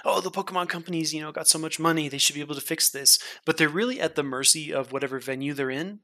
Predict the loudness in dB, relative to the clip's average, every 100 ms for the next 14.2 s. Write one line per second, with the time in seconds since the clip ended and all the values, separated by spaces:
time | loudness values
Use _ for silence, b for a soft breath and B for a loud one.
0 | -8 -4 -2 -2 -4 0 0 0 -6 -4
1 | -4 -4 -10 _ -12 -8 -4 -2 -4 _
2 | _ _ _ _ -6 -6 -4 -4 -4 0
3 | 0 0 -4 -4 -4 -6 2 4 4 B
4 | B 0 4 6 6 6 2 2 0 0
5 | 0 -2 -2 4 4 6 2 2 2 0
6 | -6 0 0 0 -4 -4 -6 -2 -4 -4
7 | -2 -2 0 0 0 -2 -4 -4 -6 2
8 | 0 B B B -2 -2 -2 -6 -10 -6
9 | -6 -2 -4 -2 -4 -2 -2 -2 -4 -8
10 | -12 -12 -8 -6 -6 -10 b b _ -6
11 | -4 -2 -2 -2 -6 -6 -6 -6 0 2
12 | 2 -4 -8 0 0 2 0 0 -4 -6
13 | -6 -4 -4 -4 -4 -4 -4 -8 -6 -4
14 | -6